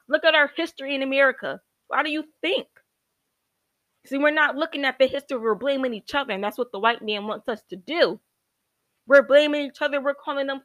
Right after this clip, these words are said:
fatherless thugs, and they're calling us loud and ghetto black bitches. And all these words were put into our heads by the white man. And we eat it up every single time. And we go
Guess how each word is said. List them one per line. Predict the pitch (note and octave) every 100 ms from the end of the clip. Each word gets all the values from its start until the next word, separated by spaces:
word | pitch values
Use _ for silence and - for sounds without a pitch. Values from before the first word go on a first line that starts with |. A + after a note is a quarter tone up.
| -
fatherless | C4 C4 C#4 C4+ B3 - -
thugs, | C#4+ C#4 C#4 C#4 - _ _ _ _ _ _ _ _ _ C4
and | C4+
they're | D4
calling | D4 D4 C#4
us | B3+ A3
loud | F#3+ C4 C4+ C#4+ -
and | G#3+
ghetto | A3 C4+ C#4 B3
black | B3+ B3+ C4 -
bitches. | B3+ - D3 F3+ _ _ _ _ _ _ -
And | C4 -
all | C4+ D4 D4+ A#3
these | C#4+ D#4 B3+
words | A#3 C4+ D4 D4+
were | B3 G#3
put | - D4+
into | D4 - D4 C#4
our | D4+ C#4+
heads | D4 D4+ D4 -
by | C4
the | A3
white | G3+ A#3+ C4+ -
man. | B3+ B3 G#3+ F#3+ _ _ _ -
And | B3
we | B3 -
eat | C#4
it | D4
up | C#4+ G#3+ -
every | A3 A#3+ C4+
single | C4+ C4 C4
time. | C#4 B3+ C#3+ - _ _ -
And | A#3
we | A#3
go | F#3 B3+